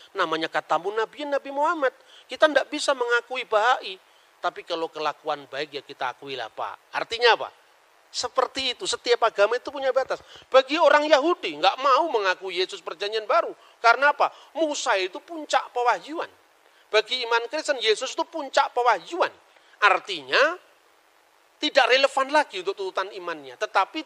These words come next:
tidak untuk tuntutan etikanya, moralnya, hubungan. Karena iman itu tidak hanya, kebenaran tidak hanya dibatasi dengan ortodoksia, kebenaran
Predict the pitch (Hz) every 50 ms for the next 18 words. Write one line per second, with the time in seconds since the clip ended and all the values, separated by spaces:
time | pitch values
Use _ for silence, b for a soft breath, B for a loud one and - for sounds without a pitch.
0 | - 330 247 - _ - 214 - - 185 185 190 196 - - 196 190 190 - 226
1 | - - 214 214 214 214 - - 294 262 - - 208 170 156 151 151 151 165 208
2 | 240 233 226 254 262 269 262 247 226 185 143 120 104 - b b b b b b
3 | _ 202 190 156 _ - 208 233 247 247 233 214 202 190 - 151 151 165 196 220
4 | 214 _ 247 190 175 190 226 247 247 233 - 247 254 254 196 151 180 151 143 160
5 | 196 233 247 247 b b b b b b b b _ 214 208 - 180 165 165 160
6 | 165 220 247 269 269 220 151 170 156 156 175 214 214 - 170 165 160 156 147 -
7 | _ _ - 156 143 - - 151 139 135 - 262 277 - - 160 175 190 - -
8 | 226 214 202 196 - 214 185 - _ 208 190 - - - 269 240 170 139 110 -
9 | B B B B B B - 202 - - 175 160 160 156 - -